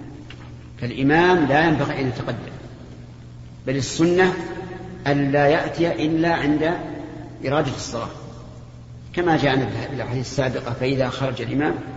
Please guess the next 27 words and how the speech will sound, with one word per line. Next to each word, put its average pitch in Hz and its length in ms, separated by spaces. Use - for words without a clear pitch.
وهنا 139 340
قال: 151 240
"فإذا 135 280
خرج 135 320
الإمام"، 117 360
دل 135 160
ذلك 135 340
على 123 320
أن 127 140
الإمام 135 640
لا 147 240
يتقدم. 131 640
وأما 147 640
ما 151 120
ظنه 160 340
بعض 127 180
الناس 135 460
أن 139 220
الإمام 139 460
ينبغي 127 360
له 123 180
أن 120 40
يتقدم 123 500
في 113 60
الساعة 135 360
الأولى 120 340
كغيره، 156 440